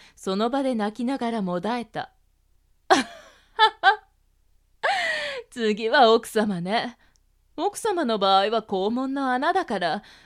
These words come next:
自分の両手でしっかりと肛門を左右に引き伸ばしてね。<laughs> 言われた通りに、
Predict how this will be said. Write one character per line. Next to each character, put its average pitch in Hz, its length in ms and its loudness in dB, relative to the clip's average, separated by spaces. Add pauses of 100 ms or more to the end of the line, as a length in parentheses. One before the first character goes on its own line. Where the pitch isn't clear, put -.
(140)
自 185 140 -2
分 208 240 -2
の 208 120 0
両 202 200 2
手 208 120 -2
で 202 100 -2
し - 220 -6
っ - 40 -20 (200)
か 170 200 -2
り 320 120 -4
と 214 140 0
肛 196 360 2
門 214 280 0
を 214 80 -2
左 190 300 0
右 247 240 0
に 170 80 -6
引 160 40 -10 (120)
き 233 120 -6
伸 247 140 2
ば 269 120 0
し - 100 -10
て 170 120 -6
ね。 180 320 -8 (380)
<laughs> 240 240 -6 (2500)
言 233 160 0
わ 247 120 4
れ 254 120 -2
た 254 120 -6
通 262 240 0
り 226 120 -2
に、 190 300 -6